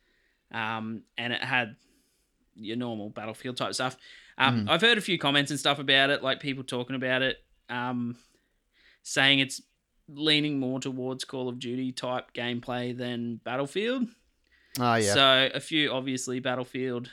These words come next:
Speaker 1: veterans, um,
Speaker 2: Mm.
Speaker 1: like, people more hardcore into it than me, uh,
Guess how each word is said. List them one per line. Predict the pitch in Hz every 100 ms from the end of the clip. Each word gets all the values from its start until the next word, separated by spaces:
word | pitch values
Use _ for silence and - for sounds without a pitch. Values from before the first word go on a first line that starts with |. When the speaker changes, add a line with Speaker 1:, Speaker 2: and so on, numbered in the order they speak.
| - _ _ _ _ _ _ _ _ _
Speaker 1:
veterans, | 127 135 160 170 165 - - _ _ _
um, | 123 110 120 117
Speaker 2:
Mm. |
Speaker 1:
like, | 110 107
people | - 123 131
more | 120 123 123
hardcore | 127 127 135 127
into | 135 143
it | 127
than | 127
me, | 135 147 147 - - -
uh, | _